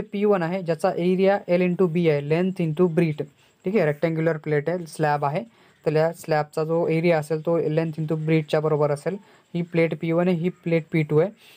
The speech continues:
पी टू प्लेटला मी ground करून ठेवलेलं आहे, earthing, ठीक आहे. याच्यावरती फक्त negative charge remains तुम्हाला दिसायला भेटतील, Positive charge will be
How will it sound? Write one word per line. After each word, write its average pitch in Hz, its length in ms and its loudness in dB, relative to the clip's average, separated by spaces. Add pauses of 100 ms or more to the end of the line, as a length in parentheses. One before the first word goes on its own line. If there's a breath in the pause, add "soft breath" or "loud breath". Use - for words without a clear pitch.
(340 soft breath)
पी 196 120 4
टू 226 180 2
प्लेटला 208 400 0
मी 202 140 -2
ground 170 380 0
करून 196 240 -6
ठेवलेलं 160 300 -2
आहे, 175 160 -2
earthing, 165 360 -2 (460)
ठीक 185 140 -6
आहे. 185 100 0 (400 soft breath)
याच्यावरती 190 380 0
फक्त 170 320 -4
negative 185 440 2
charge 185 240 2
remains 175 340 -2
तुम्हाला 165 240 0
दिसायला 160 460 0
भेटतील, 160 540 -2 (360 loud breath)
Positive 165 420 0
charge 180 240 0
will 165 160 -8
be 214 120 2